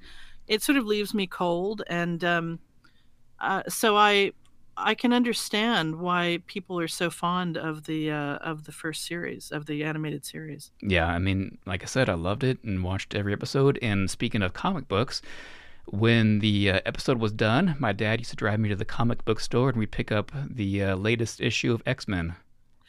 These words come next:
Speaker 1: You're kidding. What a
Speaker 2: Yeah.
Speaker 1: great tradition.
Speaker 2: Yeah.
Speaker 1: That's
Speaker 2: Yeah.
Speaker 1: lovely.
Speaker 2: Every Saturday we would do that for at least the first year, first season of X-Men. That's
Speaker 1: Yeah.
Speaker 2: what we did.
Speaker 1: That's great. Do you still have them all?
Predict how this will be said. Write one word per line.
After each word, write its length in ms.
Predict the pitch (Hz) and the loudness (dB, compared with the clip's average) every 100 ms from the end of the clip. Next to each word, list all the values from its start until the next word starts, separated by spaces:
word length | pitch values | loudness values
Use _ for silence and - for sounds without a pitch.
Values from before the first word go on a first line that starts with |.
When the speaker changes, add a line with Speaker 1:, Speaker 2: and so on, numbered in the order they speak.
| - - | -20 -6
Speaker 1:
You're 180 | 359 440 | 2 2
kidding. 360 | 440 494 508 415 | 4 4 4 4
What 140 | 392 | 4
a 40 | 523 | 6
Speaker 2:
Yeah. 120 | 131 | 6
Speaker 1:
great 240 | 262 220 - | 4 2 2
tradition. 400 | - 320 415 131 | -2 0 2 6
Speaker 2:
Yeah. 140 | 127 | 6
Speaker 1:
That's 260 | 135 262 - | 4 0 2
Speaker 2:
Yeah. 140 | - 247 | 6 8
Speaker 1:
lovely. 400 | 453 381 214 139 | 6 2 2 4
Speaker 2:
Every 200 | 117 135 | 4 4
Saturday 380 | - 143 135 | 4 4 4
we 100 | 113 | 2
would 140 | 117 113 | 0 0
do 160 | 120 | 0
that 240 | 117 92 90 | 0 0 -2
for 140 | - | -2
at 60 | 110 | 0
least 200 | 185 - | 0 0
the 60 | |
first 280 | 170 180 156 | 0 2 2
year, 360 | - 123 120 - - - 117 | 2 2 2 0 -12 -14 0
first 280 | 151 131 | 2 2
season 420 | - 113 - 85 80 - - - | 2 0 0 -6 -6 -14 -16 -4
of 100 | 95 | 0
X-Men. 300 | 92 - - | 0 -2 0
That's 160 | 185 170 | 0 2
Speaker 1:
Yeah. 40 | 156 | 0
Speaker 2:
what 40 | |
we 120 | 104 | 0
did. 240 | 90 80 - - - - - | 0 -2 -6 -20 -20 -20 -12
Speaker 1:
That's 380 | 214 320 392 - | -2 4 4 4
great. 380 | - 175 262 202 | -2 4 4 4
Do 80 | 226 | -2
you 40 | |
still 220 | - 262 | 0 0
have 260 | 214 196 214 | 6 6 6
them 140 | 269 | 2
all? 160 | 311 | 2